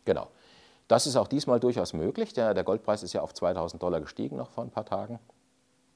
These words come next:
Da ist ein, sagen wir mal, ein, ein Restrisiko sicher von hundert, vielleicht auch zweihundert Dollar nach unten drin.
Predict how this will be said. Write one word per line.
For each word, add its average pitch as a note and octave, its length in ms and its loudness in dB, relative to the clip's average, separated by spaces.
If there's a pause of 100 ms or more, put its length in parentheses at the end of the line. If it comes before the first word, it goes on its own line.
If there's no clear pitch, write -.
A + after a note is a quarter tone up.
(140)
Da - 100 -10
ist - 200 -8
ein, D#2+ 220 -8
sagen E2+ 180 -6
wir D#2 60 -6
mal, C#2+ 100 -6
ein, D2 200 -12 (320)
ein D#2 200 -6
Restrisiko F2 720 -4
sicher F2+ 280 -8
von D2 400 -8 (720)
hundert, E2+ 320 -4
vielleicht C#2+ 240 -12
auch - 80 -20
zweihundert D#2+ 480 -6
Dollar D#2 160 -4
nach D#2 120 -10
unten - 300 -12
drin. F#2 300 -4